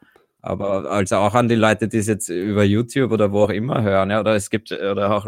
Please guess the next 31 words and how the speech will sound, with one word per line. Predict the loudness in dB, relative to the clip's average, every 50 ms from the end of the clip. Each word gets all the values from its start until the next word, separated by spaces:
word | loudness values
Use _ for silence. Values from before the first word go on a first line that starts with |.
| -10
ich | -8 -6 -6
hab | -6 -6
gesehen, | _ -10 -10 -4 -4 -2 -2 -2
es | -4 -4 -6
sind | -4 -2
auch | -2 -2 0
Leute, | 0 0 0 0 -2 -4
die | -6 -6 -6
sich's | -6 -6 -6 -2
halt | -4 -2 0
einfach | -2 -2 -2 -4 -6 -6
direkt | _ -2 0 2 0 0 0
auf | -2 -2 -2 -2
der | _ -4 0
Website | 0 -2 -2 -4 -6 -4 -4 -4 -2
anhören. | -2 -2 -2 -2 -2 -2 0 0 0 -2 -4 -8 -12 _ _ _ _ _ _ _ _ -8
Äh, | -6 -6 -6 -8 -10
gibt's | _ -16 -14 -6 -2
ja | 0 2 2
auch | 2 2
einen | 0 0 0 -2 -4 -2
Player, | -2 0 2 2 2 2
der | 2 2 2 2
eingebettet | 2 0 -2 -2 -2 -4 -4 -2 -2 -2 -2 -2 -4 -4
ist | -2 -4 -4 -2
auf | -2 -4 -4 -4
der | -4 -4 -2
Website. | -2 -2 -4 -6 -6 -4 -2 0 0 -2 -4 -8 -10
Äh, | -6 -4 -4 -4 -6 -8 -12 _ _ _ _ _ _ _ _
also, | -8 -8 -8 -6 -8
äh, | -10